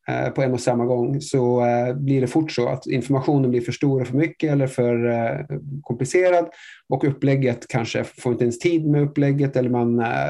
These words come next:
ja, försöker att göra för mycket på en och samma gång. Det tror jag är jätteviktigt.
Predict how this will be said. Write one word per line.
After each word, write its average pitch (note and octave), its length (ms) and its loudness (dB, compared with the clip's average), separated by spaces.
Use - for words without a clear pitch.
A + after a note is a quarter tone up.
ja, D2+ 260 -6
försöker B2+ 380 -2
att B2 60 2
göra A#2+ 120 0
för A#2+ 120 -6
mycket A#2+ 240 -4
på - 60 -6
en - 80 -6
och C#3 80 -6
samma C#3 180 -6
gång. - 180 -10
Det - 240 -20
tror C3+ 100 2
jag B2+ 80 0
är C3 60 0
jätteviktigt. C3 520 -4